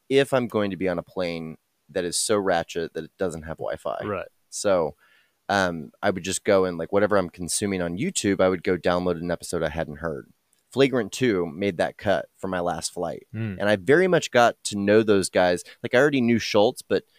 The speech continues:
Speaker 1: seeing them together and their dynamic and their format,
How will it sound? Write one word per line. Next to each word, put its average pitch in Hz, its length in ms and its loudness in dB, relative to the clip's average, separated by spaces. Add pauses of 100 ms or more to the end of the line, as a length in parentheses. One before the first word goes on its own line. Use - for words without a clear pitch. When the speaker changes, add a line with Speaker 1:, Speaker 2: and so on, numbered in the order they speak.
(220)
Speaker 1:
seeing 143 380 0
them 135 200 2
together 95 360 4
and 90 100 0
their 104 120 4
dynamic 87 500 0
and 87 80 -4
their 98 140 0
format, 95 560 0